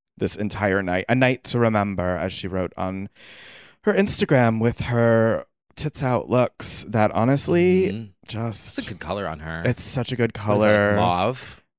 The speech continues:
Speaker 1: Just a little bit ma-, a mauve.
Speaker 2: Half mauve,
Speaker 1: Half
Speaker 2: half
Speaker 1: ma-,
Speaker 2: purple.
Speaker 1: half mauve, half lavender. Yes. And the boobs. I don't know if it's contouring
Speaker 2: Say.
Speaker 1: or just naturally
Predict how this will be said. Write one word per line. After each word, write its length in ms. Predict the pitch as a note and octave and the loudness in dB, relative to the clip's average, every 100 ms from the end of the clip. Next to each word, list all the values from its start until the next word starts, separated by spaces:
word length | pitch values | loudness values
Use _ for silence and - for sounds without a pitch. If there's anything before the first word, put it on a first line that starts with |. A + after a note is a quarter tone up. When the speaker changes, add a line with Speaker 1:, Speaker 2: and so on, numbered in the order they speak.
| _ _ - | _ _ -14
Speaker 1:
Just 120 | - | -6
a 40 | C3+ | 0
little 160 | C3 | 2
bit 140 | B2+ B2 - | 2 0 0
ma-, 200 | A#2+ - | -2 0
a 60 | A#2+ | 2
mauve. 480 | A#2 G#2+ A2 A2 | 6 6 6 4
Speaker 2:
Half 280 | A#2 A#2 - | 2 0 -2
mauve, 360 | A2 G2 G2 A2 | -2 2 2 0
Speaker 1:
Half 140 | C3 A2 | 0 0
Speaker 2:
half 160 | G#2+ | -2
Speaker 1:
ma-, 40 | A#2 | -6
Speaker 2:
purple. 440 | G2+ F#2 A2+ A#2+ C3+ | -8 -4 0 2 2
Speaker 1:
half 160 | A#2 | 2
mauve, 280 | C3 B2 B2 | 2 2 2
half 360 | B2 A2+ - - _ | -2 -4 -4 -16 _
lavender. 640 | B2 A#2 A2+ B2 A#2+ B2 - - _ _ _ _ - | 0 2 4 4 4 2 -4 -18 _ _ _ _ -4
Yes. 640 | B2+ A#2+ G#2 G2+ - - _ _ | 4 4 4 2 -4 -8 _ _
And 360 | A2+ G#2+ G#2 - - | 0 0 -2 -8 -10
the 140 | G#2 F#2+ _ | -10 -10 _
boobs. 800 | B2+ D#3+ E3 B2 G2 - - - - _ - | -2 2 4 2 0 -6 -12 -12 -18 _ 0
I 60 | |
don't 80 | F3+ | 4
know 80 | G3 | 4
if 80 | F#3+ | 2
it's 100 | - | -2
contouring 880 | C3 C3 C#3 E3 D#3+ F3 F3+ F#3+ - | 0 2 2 4 4 4 0 -8 -12
Speaker 2:
Say. 580 | - - D#3 C#3 B2 G#2+ | -6 2 4 4 2 4
Speaker 1:
or 160 | A#2+ A#2+ | 4 4
just 240 | B2 - | 0 0
naturally 800 | B2+ A#2+ - - G#2+ G2+ F#2+ | 2 2 0 -2 0 0 -2